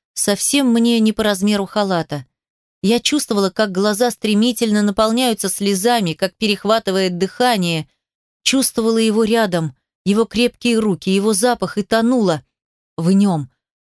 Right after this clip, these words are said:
В понимании, что то ощущение облегчения, что я испытала прежде, не идет ни в какое сравнение с тем, что я чувствую сейчас. Меньше суток прошло с тех пор, как он пришел в зал, как мы занимались там сексом,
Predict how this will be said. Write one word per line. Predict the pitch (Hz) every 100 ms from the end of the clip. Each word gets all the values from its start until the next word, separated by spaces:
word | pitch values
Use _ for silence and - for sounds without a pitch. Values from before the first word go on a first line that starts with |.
| _
В | -
понимании, | - 202 233 240 277 277 240 208
что | 185 - - 214
то | 196 269 262
ощущение | 220 226 - - 233 175 175
облегчения, | 185 214 - 240 185 165
что | - 175
я | 202
испытала | 196 - 175 196 180
прежде, | 165 220 254 175 180 160 _ _ _ _
не | 180 233 240
идет | 233 262 -
ни | 185 247
в | 294
какое | - 254 285 262
сравнение | - - 190 202 185 180
с | -
тем, | 214 196
что | -
я | 160 156
чувствую | - 156 - 160 151
сейчас. | - 156 - 143 - - _ _ _ _ _ _
Меньше | 185 226 214 226
суток | - 233 226 -
прошло | - 196 - 202
с |
тех | - 196
пор, | - 202
как | 180 -
он | 185
пришел | 175 175 190 180
в | 160
зал, | 202 202
как | 180 170
мы | 185 175
занимались | 180 180 190 185 165 -
там | 185 180 - _ _ _ _ _ _ -
сексом, | - 220 262 - 170